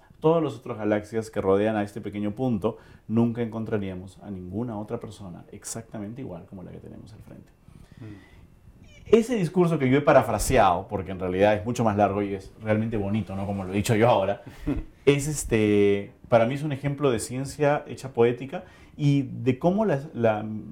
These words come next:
Speaker 1: el conocimiento y la investigación científica nos puede llevar a derivar una ética, una mirada,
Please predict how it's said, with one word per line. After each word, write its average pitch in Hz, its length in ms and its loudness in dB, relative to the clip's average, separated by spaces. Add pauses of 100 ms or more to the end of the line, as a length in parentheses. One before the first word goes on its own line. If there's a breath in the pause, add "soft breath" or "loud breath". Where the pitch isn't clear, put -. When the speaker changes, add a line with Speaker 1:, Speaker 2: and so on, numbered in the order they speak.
Speaker 1:
el 107 140 -6
conocimiento 165 880 0
y 113 240 -6
la 110 80 -2
investigación 110 760 -2
científica 160 480 -8
nos 123 120 -4
puede 160 260 0
llevar 143 280 4
a 156 80 0
derivar 131 400 2
una 131 260 -8
ética, 120 560 -4 (280 loud breath)
una 123 200 2
mirada, 120 680 4